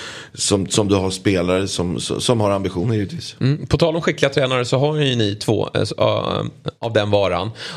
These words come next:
Speaker 2: Och jag läste Fotbollskanalen, jag tror det var, eh, Martin Pettersson som skrev att det borde finnas intresse utomlands för denna duo. De har ju gjort det bra i Allsvenskan under en, en lång tid, även innan Djurgården.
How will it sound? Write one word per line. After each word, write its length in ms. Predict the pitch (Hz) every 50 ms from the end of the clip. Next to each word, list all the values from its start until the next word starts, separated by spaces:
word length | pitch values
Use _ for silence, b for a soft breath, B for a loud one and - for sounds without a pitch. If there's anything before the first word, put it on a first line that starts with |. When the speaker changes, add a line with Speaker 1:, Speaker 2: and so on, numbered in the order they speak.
| B
Speaker 2:
Och 220 | B - 110 104 -
jag 160 | 123 117 123
läste 320 | 113 98 127 131 113 - 123
Fotbollskanalen, 880 | - 139 113 123 107 - 127 120 131 139 143 139 131 120 110 110 107
jag 200 | 90 76 76 110 110
tror 120 | 123 113
det 60 | 113
var, 280 | 117 113 107 104 101 87
eh, 460 | - 50 50 - - - - - -
Martin 220 | - 113 113 -
Pettersson 300 | - 117 113 - - 120
som 100 | 120 123
skrev 260 | 113 110 113 104 101 104
att 180 | 101 104 - 120
det 140 | 113 113 117
borde 480 | 117 113 135 143 131 110 107 123 147 147
finnas 400 | 147 - 170 156 127 107 - -
intresse 360 | 117 110 - 117 107 - -
utomlands 640 | - 135 135 110 110 - 113 107 120 143 151 139 -
för 80 | -
denna 180 | 143 135 123 110
duo. 400 | 104 107 101 98 95 98 98 101 B B B B B B B
De 200 | - 113 113 113
har 100 | 120 120
ju 80 | 123
gjort 180 | 139 139 135 -
det 60 | 160
bra 200 | 147 135 120 117
i 40 | 117
Allsvenskan 580 | 113 104 101 - - 113 104 101 - 110 104 104
under 220 | 104 101 101 104
en, 120 | 101 98 90
en 240 | 64 107 110 117 117
lång 260 | 127 120 113 110 107
tid, 300 | - - 151 123 104 104
även 300 | 104 82 117 107 107 113
innan 300 | 120 107 107 135 147 151
Djurgården. 460 | 151 143 117 101 104 101 95 95 101